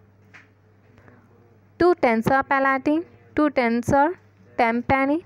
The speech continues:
to tensor palati, to tensor tympani, to medial pterygoid. Okay, this is about the sympathetic, this is the, about the connections of otic ganglion.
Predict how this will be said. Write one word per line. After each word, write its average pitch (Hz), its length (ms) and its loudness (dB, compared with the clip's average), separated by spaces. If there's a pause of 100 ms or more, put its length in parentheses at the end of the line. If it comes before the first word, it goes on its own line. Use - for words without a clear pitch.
(160)
to 277 120 -2
tensor 254 380 0
palati, 254 460 -2
to 254 140 -2
tensor 233 420 -2
tympani, 269 580 -2 (1300)
to 330 260 2 (160)
medial 254 460 0
pterygoid. 214 580 0
Okay, 269 300 -2 (280)
this 254 280 -2
is - 200 -4
about 233 440 0
the 262 220 0 (1080)
sympathetic, 302 800 -2 (160)
this 240 220 0
is 220 60 -4
the, 254 140 2
about 247 280 0
the 262 120 2
connections 277 640 -2
of 285 240 2
otic 240 380 0
ganglion. 214 560 0